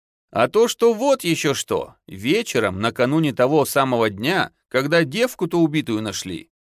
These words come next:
пан Забельский, с коем мы вина французские пробовали, сказал, что москаль девку зарезал. Я с пьяну-то и значения сему делу не придал, а потом, как протрезвел,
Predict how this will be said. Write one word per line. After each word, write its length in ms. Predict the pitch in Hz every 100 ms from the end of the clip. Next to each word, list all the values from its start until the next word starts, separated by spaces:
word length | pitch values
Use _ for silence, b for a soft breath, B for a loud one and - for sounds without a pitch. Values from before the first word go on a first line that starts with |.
| _
пан 260 | - 226 220
Забельский, 640 | 160 151 214 220 - 120
с 80 | 101
коем 340 | - 180 190 160
мы 200 | 160 120
вина 340 | 147 247 233
французские 640 | 175 175 165 165 139 - 127
пробовали, 640 | 120 107 95 90 85 - _ _
сказал, 640 | - - 117 101 139 208 113
что 240 | - 110
москаль 540 | 123 123 - 170 196
девку 440 | 151 202 247 - 196
зарезал. 540 | 175 156 113 98 76 _ _ _ _
Я 320 | 90 107 185
с 80 | 160
пьяну-то 580 | - 117 175 214 170 123
и 240 | 113 143
значения 720 | 113 117 98 - 202 220 180
сему 320 | - 143 139
делу 300 | 110 135 190
не 120 | 185 160
придал, 500 | 117 98 101 95 - _ _
а 120 | 110
потом, 400 | 113 - 190 190
как 260 | 165 185 185
протрезвел, 800 | 156 156 147 113 120 247 180